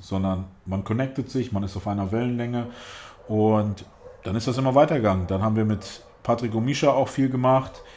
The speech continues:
Ähm, da war ich schon, da war das schon, also als ich die kennengelernt hab, dann hieß es schon so, „Ey, Mister Rosenberg und Rosie und Rosenberg“, und das ist bei den Leuten hängen geblieben. Ich kann auch nur den Leuten immer den Tipp geben, es ist ja nach wie vor so, dass Leute fragen, „Hey, was kann ich machen?“ und so.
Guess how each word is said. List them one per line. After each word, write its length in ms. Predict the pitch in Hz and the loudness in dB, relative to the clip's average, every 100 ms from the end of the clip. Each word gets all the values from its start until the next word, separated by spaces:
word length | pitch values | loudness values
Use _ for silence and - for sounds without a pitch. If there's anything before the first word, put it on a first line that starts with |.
| - - - - | -20 -20 -20 -2
Ähm, 360 | 110 110 107 104 | 2 4 2 4
da 140 | 131 | 8
war 120 | 127 | 10
ich 100 | 147 | 8
schon, 200 | 151 127 | 4 2
da 140 | 110 113 | 2 6
war 100 | 135 | 6
das 160 | 131 | 6
schon, 240 | - 131 127 | 4 2 0
also 240 | 120 127 | 0 2
als 180 | 135 - | 2 2
ich 100 | 170 | 0
die 100 | 151 | 4
kennengelernt 440 | 170 170 156 151 | 4 6 6 8
hab, 140 | 139 - | 6 6
dann 120 | 123 | 4
hieß 180 | 147 135 | 6 4
es 80 | - | 4
schon 200 | 113 104 | 4 4
so, 80 | |
„Ey, 440 | 131 170 175 175 156 | 6 6 6 4 2
Mister 260 | 156 151 | 0 2
Rosenberg 720 | 135 143 156 139 135 143 143 135 | 4 4 4 4 4 6 4 2
und 180 | 117 113 | 0 4
Rosie 580 | 135 147 135 139 135 | 6 6 6 4 4
und 180 | 101 110 | 0 0
Rosenberg“, 600 | 123 147 131 127 131 131 | 2 2 2 0 0 0
und 240 | 117 113 - - - - - - - - | -4 -6 -8 -16 -18 -20 -20 -20 -20 -4
das 160 | 107 | -2
ist 120 | 135 143 | -2 0
bei 100 | 127 | 2
den 100 | 117 | 2
Leuten 240 | 113 110 | 2 0
hängen 180 | 117 113 | -4 -4
geblieben. 340 | 92 85 76 73 | -4 -6 -10 -6
Ich 80 | |
kann 160 | - 127 | 0 2
auch 140 | 127 | 2
nur 120 | 127 135 | 0 0
den 140 | 131 | 2
Leuten 280 | 127 131 131 | 2 2 0
immer 160 | 127 | -6
den 160 | 117 113 | -4 -4
Tipp 220 | 143 139 | -6 -4
geben, 440 | 127 127 120 120 - | -2 -2 -4 -10 -14
es 140 | - | -14
ist 80 | - | -4
ja 80 | 117 | -2
nach 200 | 117 110 | 0 -2
wie 60 | 107 | -4
vor 240 | 123 127 | -2 -2
so, 100 | 113 | 0
dass 240 | 110 110 | -2 0
Leute 220 | 113 113 - | -2 -2 -4
fragen, 360 | 113 117 117 | 0 2 2
„Hey, 260 | 107 120 113 | -2 -4 -6
was 160 | 110 | -6
kann 160 | - 120 | -6 -6
ich 140 | 107 | -4
machen?“ 300 | 120 120 113 | -4 -2 -2
und 120 | 107 98 | -2 0
so. 300 | 107 110 | 0 0